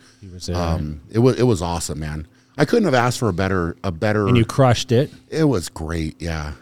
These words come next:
Speaker 2: It was, I mean, just, it was, it was just this weekend where things were kinda surreal, you know, like, like, the energy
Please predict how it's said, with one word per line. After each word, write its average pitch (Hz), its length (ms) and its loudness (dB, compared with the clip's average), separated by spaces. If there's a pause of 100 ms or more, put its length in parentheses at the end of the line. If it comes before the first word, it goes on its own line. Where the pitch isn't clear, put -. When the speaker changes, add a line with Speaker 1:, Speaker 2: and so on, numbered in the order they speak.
Speaker 2:
It 110 60 -2
was, 117 300 2
I 110 100 0
mean, 113 340 2 (720)
just, 202 380 2
it 156 100 2
was, 160 200 2 (120)
it 135 100 -2
was 147 160 4
just 202 220 2
this 123 220 2
weekend 113 480 2
where 95 160 2
things 117 300 0
were 101 100 0
kinda 98 240 -2
surreal, 85 500 -2
you 87 80 -4
know, 87 160 -2
like, 85 240 -4
like, 87 160 -4
the 87 140 -6
energy 107 640 0